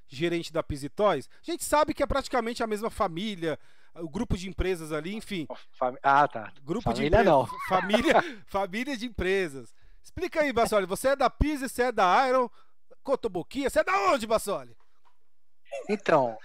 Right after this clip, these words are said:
Speaker 2: eu, eu sempre trabalhei pela Pizzy Toys. Na verdade, quando eu entrei na Pizzy Toys, a Iron não existia ainda, né? A Iron, é, tinha parcerias ali com,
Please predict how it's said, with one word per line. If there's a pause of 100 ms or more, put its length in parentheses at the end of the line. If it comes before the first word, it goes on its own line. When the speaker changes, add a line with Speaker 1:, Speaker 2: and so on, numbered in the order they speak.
(200)
Speaker 2:
eu, (680)
eu
sempre
trabalhei
pela
Pizzy
Toys.
Na
verdade,
quando
eu
entrei
na
Pizzy
Toys,
a
Iron
não
existia
ainda,
né?
A
Iron, (720)
é, (380)
tinha (140)
parcerias
ali
com,